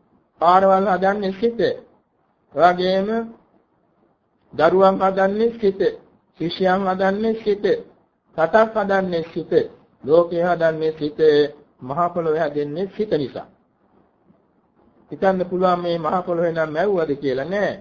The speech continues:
මැව්වා නෙමේ, සිත ප්‍රත්‍ය කරගෙන මේ මහ පොළොව පවා හැදිලා තියෙන්නේ. ඒක දිග කතාවක්. ඒ නිසා ලෝකේ යම් තාක් විසිතුරු දේවල් නිර්මාණය කරනවා නම් දැන් ඈත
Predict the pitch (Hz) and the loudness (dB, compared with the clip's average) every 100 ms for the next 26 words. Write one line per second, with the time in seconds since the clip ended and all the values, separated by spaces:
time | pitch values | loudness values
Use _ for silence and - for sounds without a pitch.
0 | - _ 143 190 185 180 190 190 180 196 | -14 _ -4 -2 -2 -4 -4 -6 -4 -6
1 | 214 190 190 190 208 196 190 185 185 180 | -6 -2 -2 -2 -4 -4 -2 -2 -2 -2
2 | 175 170 165 160 180 180 170 170 165 165 | -2 -4 -4 -4 -4 -2 -2 -2 -2 -2
3 | 180 151 143 123 135 120 - _ _ _ | -2 -2 -4 -4 -4 -8 -10 _ _ _
4 | _ _ _ _ _ _ _ - 180 170 | _ _ _ _ _ _ _ -4 -2 0
5 | 170 165 170 160 175 135 107 - _ _ | -2 -4 -6 0 2 2 0 -10 _ _
6 | - _ _ _ _ _ _ _ _ _ | -20 _ _ _ _ _ _ _ _ _
7 | - 185 233 220 190 180 214 226 202 175 | -4 -2 0 2 2 4 2 2 0 0
8 | 180 202 196 196 202 170 175 214 202 196 | 0 -2 0 0 0 -4 -2 -2 -2 -2
9 | 190 190 185 180 175 180 170 170 165 156 | 0 0 2 0 0 -4 0 0 0 -4
10 | 151 147 131 123 120 147 107 - _ _ | -4 -6 -8 -10 -8 -8 -8 -18 _ _
11 | _ _ _ _ 151 180 165 185 | _ _ _ _ -4 -2 0 -2